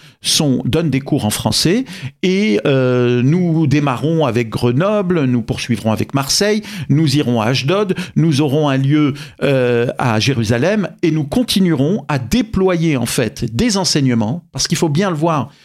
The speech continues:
l'autre enseignement de cette crise, c'est la nécessaire mutualisation. Il faut arrêter que chacun puisse réinventer la roue dans son coin.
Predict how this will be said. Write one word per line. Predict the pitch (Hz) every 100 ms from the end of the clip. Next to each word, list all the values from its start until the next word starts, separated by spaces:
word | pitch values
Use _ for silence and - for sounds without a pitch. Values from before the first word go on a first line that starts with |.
| - _ _ - _
l'autre | 147 170 254 214 -
enseignement | 135 151 135 131 123 107 -
de | 110 123 113
cette | - 139
crise, | - 180 220 -
c'est | - - 165 180 -
la | 131
nécessaire | 135 156 135 139 135 139 131
mutualisation. | 123 127 - 113 113 107 - 110 - _ _ - 139 -
Il | 139
faut | - 139 139
arrêter | 147 135 139 151 151 190 - _ -
que | 131
chacun | - - 139 156 143
puisse | 139 143 131 -
réinventer | 120 180 156 139 139 143
la | 120
roue | 113 135
dans | 127
son | 131 127
coin. | 117 120 117 170